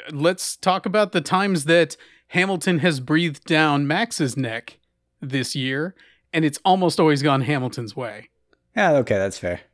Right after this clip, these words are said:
Speaker 1: Checo held him off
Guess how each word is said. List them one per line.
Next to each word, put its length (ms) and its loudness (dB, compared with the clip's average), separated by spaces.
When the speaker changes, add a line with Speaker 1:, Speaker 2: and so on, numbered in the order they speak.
Speaker 1:
Checo 440 2
held 220 2
him 160 2
off 400 0